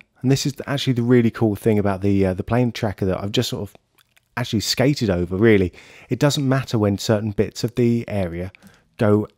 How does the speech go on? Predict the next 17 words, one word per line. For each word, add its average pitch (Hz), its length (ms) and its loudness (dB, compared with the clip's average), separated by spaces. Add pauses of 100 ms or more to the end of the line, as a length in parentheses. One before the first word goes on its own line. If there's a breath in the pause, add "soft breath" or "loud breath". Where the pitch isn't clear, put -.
(200)
either 107 300 2
off 113 140 0
screen 113 440 2
or 107 100 4
get 95 160 -4
obscured 113 680 0
by, 95 380 0 (280)
um, 101 400 -2
other 104 300 -2
objects, - 440 -6 (600 soft breath)
because 120 340 0 (220)
we 123 180 2
don't 135 240 4
need 131 360 2 (600)
all 120 260 4
of 101 120 -2
this, - 420 -2